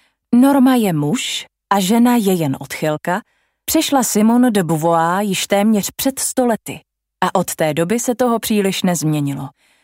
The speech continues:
Naši společnost je stále možné označit jako androcentrickou. To znamená, že naše společnost je více či méně zjevně organizována muži pro muže.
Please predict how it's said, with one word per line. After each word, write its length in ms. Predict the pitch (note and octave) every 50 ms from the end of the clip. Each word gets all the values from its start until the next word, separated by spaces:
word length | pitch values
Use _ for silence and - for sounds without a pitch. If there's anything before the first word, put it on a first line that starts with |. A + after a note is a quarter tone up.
| _ _ _ _ _ _ _ -
Naši 220 | G#3+ G#3 - C#4+
společnost 680 | C4+ - - C#4+ D4+ D#4 D4+ - - A#3 G#3+ - - -
je 160 | A3 G#3+ G#3
stále 440 | - - - A3 A#3 B3 B3 A#3+ A3
možné 420 | G#3 G3+ G3+ F3+ F#3+ F#3 F3 E3+
označit 600 | - G3 F#3+ F3 G3 G3+ G3+ - - A3 G#3 -
jako 260 | G#3+ G3+ - - G#3 -
androcentrickou. 1160 | - G#3+ G#3+ G#3+ A#3 B3 A#3+ - - E3+ D3+ C#3+ D#3 D#3 C#3 - - - D3 C#3+ C3+ C#3 D3 C#3+ - _ _ _ _ _
To 120 | - F3
znamená, 640 | D#3+ D3 D#3 C#3+ D3 D3 D3 D3 C#3+ C#3+ D3 D#3+ G3 - _ _ _ _ _ _ G3+
že 120 | A3 C#4
naše 260 | C4+ D4+ C#4 - C#4
společnost 720 | - - - G#3+ G#3+ A3 A3 - - B3+ B3+ B3+ - - -
je 180 | A3 G#3 G3 F3+
více 500 | C#3+ D3 E3 E3 - - - - A3 A#3
či 240 | - - - F#3+ E3+
méně 500 | D#3+ D#3+ D#3+ E3 F3+ G3 G3+ G#3 G#3 F#3+
zjevně 540 | D#3+ F3 G3+ B3 B3+ A#3+ A#3+ A3+ G3+ F3
organizována 960 | - F3 F#3 F#3+ G#3 A3+ A3+ A3+ A3 G3+ A3 G#3 G#3+ G#3+ G#3 G#3+ G#3+ G3+ F3+ D#3
muži 460 | D3+ D#3 E3+ E3+ E3+ F#3+ A3+ A#3 B3 - _ _ _
pro 180 | A3+ A3 G#3
muže. 320 | F3 E3 D#3 - - C#3+